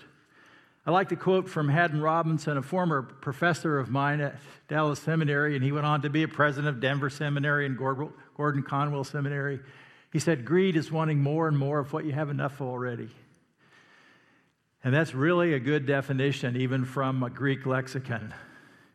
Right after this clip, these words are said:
Greek is wanting more and more of what you have enough of already. But one of our problems is, is how much is enough? I mean, gee, I'm, I'm not,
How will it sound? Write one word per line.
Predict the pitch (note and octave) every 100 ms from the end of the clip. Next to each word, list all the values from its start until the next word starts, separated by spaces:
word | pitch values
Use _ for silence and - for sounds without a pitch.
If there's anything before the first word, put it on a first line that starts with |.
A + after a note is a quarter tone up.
| _ _ _ _ _ _
Greek | C3+ D#3 D#3
is | C#3 B2
wanting | C#3+ C#3 B2+
more | A#2+ C#3 D#3+ F3 F#3 D#3
and | D3 C3+
more | B2+ C#3+ B2 B2 C3+ - - _ _ _ _ _ _ _ _ _ _ _ _ _ _ _ _ _ _ _ _
of | C#3
what | C#3 C#3
you | C3
have | A#2+ B2+
enough | B2 B2+ B2+
of | B2 A2+
already. | A#2+ B2+ A2+ G#2+ - _ _ _ _ _ _ _ _ _ _ _ _ _
But | C3+ C3 - -
one | C#3+ E3+
of | D3+
our | F3+
problems | D3 C3 C3 B2
is, | C3+ A2
is | G#2+
how | C#3
much | D3 D3 C#3
is | A#2+
enough? | B2 D3 C#3 -
I | D3
mean, | C3 B2+ B2+ - - - - _ _
gee, | - D#3+
I'm, | B2 -
I'm | E3+
not, | D3 -